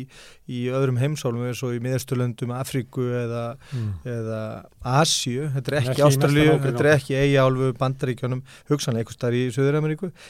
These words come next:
Speaker 1: Ég veit ekki, oft talað um að Argentína sé eitthvað svona svipað og Ísland með verðtryggða
Speaker 2: Mm.
Speaker 1: samninga.
Speaker 2: Mm.
Speaker 1: Nú, það hefur enda komið svo á daginn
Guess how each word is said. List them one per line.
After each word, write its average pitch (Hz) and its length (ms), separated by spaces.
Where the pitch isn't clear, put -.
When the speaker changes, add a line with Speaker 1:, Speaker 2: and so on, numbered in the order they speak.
Speaker 1:
Ég 127 160
veit 139 160
ekki, 131 240
oft - 120
talað 123 220
um 120 80
að 117 160
Argentína 156 560
sé 151 160
eitthvað 147 240
svona 151 240
svipað 147 560
og 165 480
Ísland 147 320
með 143 160
verðtryggða 151 800
Speaker 2:
Mm. 117 80
Speaker 1:
samninga. 156 420
Speaker 2:
Mm. 110 160
Speaker 1:
Nú, 131 160
það 170 160
hefur 185 160
enda 170 160
komið 170 400
svo 143 160
á 151 80
daginn 139 540